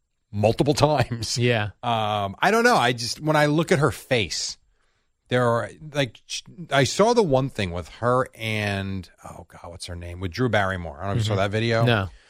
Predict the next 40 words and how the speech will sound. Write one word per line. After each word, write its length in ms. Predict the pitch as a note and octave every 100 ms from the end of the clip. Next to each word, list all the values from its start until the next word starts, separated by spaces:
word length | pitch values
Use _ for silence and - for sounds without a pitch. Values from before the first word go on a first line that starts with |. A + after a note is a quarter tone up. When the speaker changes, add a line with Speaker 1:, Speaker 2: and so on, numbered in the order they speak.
| _ -
Speaker 1:
Drew 160 | D3+
Barrymore 420 | C#3+ C3 B2+ A#2
had 140 | F#2+ G#2
her 140 | F#2+
on, 160 | F2+ F#2+
and 180 | A2+ A2+
after 240 | A2+ -
the 140 | G#2 G2+
interview, 320 | G2+ F#2 F#2
I 60 |
guess, 180 | F2 F2+
was 100 | F#2+
over, 260 | F#2+ G2+ F2
the 60 | E2+
cameras 380 | F#2+ F#2 F#2
were 80 | E2+
still 220 | - A2 F#2+
rolling, 400 | F#2+ F#2+ F2 F2
and 100 | F#2+
they 60 |
were 140 | F#2+ F#2+
just 200 | F#2 -
talking, 460 | G2 G2 - F2
and, 200 | E2+ E2 - _ _ _ -
um, 500 | F#2 F2+ E2 E2 D#2+ _ -
they 340 | G#2+ F#2+ F#2+ G2+
were 140 | A2
both 240 | F#2+ A2 A2
discussing 540 | F#2+ - G2+ - G2
how 240 | D#2+ G2 F#2+
they're 100 | G2
just 220 | G#2+ -
happier 400 | G2 G#2 G#2+ D#2+
single. 520 | - F#2 G2 C#2+ C2 _ _ _ _ _ _ -
Like, 180 | G2 -
they, 320 | G#2 F#2+ G2
like, 280 | G#2+ F#2+ -
even 340 | A2+ B2+ A#2+ G#2+
Pam 180 | A2+ G#2
An-, 240 | A#2